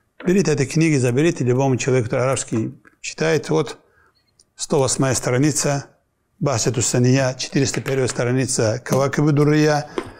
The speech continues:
Это махачкалинские издания, тоже пятьдесят пятая страница, Сираджу Саадат. Посмотрите, это же ист-, одну и ту же историю. Эта история рассказывает, был накшбандийский шейх в Дамаске, Раджаб Диб, Абу Нури, кто учился,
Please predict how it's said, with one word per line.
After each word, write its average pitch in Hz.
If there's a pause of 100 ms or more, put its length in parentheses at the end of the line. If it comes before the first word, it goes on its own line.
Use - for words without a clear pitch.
(500)
Это 131
махачкалинские 123
издания, 127
тоже 123
пятьдесят 123
пятая 123
страница, 120
Сираджу 120
Саадат. 120 (240)
Посмотрите, 151 (120)
это 170
же 131
ист-, -
одну 165
и 147
ту 139
же 123
историю. 120 (240)
Эта 196
история 160
рассказывает, 143 (720)
был 165
накшбандийский 143
шейх 156 (180)
в -
Дамаске, 131
Раджаб 139
Диб, 131 (280)
Абу 131
Нури, 143
кто 143
учился, 160